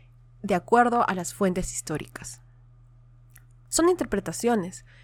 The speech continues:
y claro, cada quien puede creer en ellas, pero decir que es algo verídico, que es una versión basada en fuentes, no es real.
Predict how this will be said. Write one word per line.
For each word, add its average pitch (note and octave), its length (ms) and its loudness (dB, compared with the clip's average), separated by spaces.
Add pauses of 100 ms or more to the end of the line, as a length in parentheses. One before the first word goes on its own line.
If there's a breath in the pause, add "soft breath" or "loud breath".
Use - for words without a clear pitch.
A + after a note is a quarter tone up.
(200 soft breath)
y G3+ 100 -6
claro, G#3 640 -2
cada G#3+ 280 0
quien D4 240 0
puede G#3 240 2
creer G3 220 0
en G3+ 120 2
ellas, G3 420 -2 (420 loud breath)
pero A3 200 4
decir G#3+ 280 2
que E4 100 0
es - 80 -2
algo C#4 240 4
verídico, A3+ 500 0
que - 100 -4
es G#3 100 -6
una A3 140 0
versión G#3+ 360 0
basada G3+ 300 0
en G3 100 -6
fuentes, G#3+ 460 -4
no F3+ 100 -2
es F3 200 -6
real. E3+ 380 -10